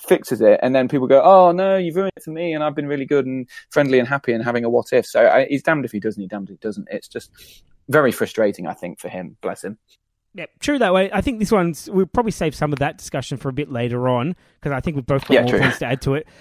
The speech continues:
Speaker 2: But this one,
Speaker 1: Yep.
Speaker 2: yeah, like, I think it, it's, it's a very specific one. It's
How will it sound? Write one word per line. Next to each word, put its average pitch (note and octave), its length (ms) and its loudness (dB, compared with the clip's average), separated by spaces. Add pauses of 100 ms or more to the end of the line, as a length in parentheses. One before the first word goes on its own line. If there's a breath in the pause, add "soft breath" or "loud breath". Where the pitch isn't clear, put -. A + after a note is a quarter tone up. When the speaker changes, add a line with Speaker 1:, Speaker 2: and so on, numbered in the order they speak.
Speaker 2:
But F#3+ 180 4
this A#3 200 0
one, G3 300 0
Speaker 1:
Yep. - 220 2 (220)
Speaker 2:
yeah, G3 220 0
like, F#3+ 180 0
I F#3+ 80 -2
think F#3 300 -6
it, F3+ 100 -14 (180)
it's, - 320 -12
it's - 200 -6
a - 20 -4
very F#3+ 240 2
specific C#3 460 -6
one. C#3 340 0
It's - 380 -14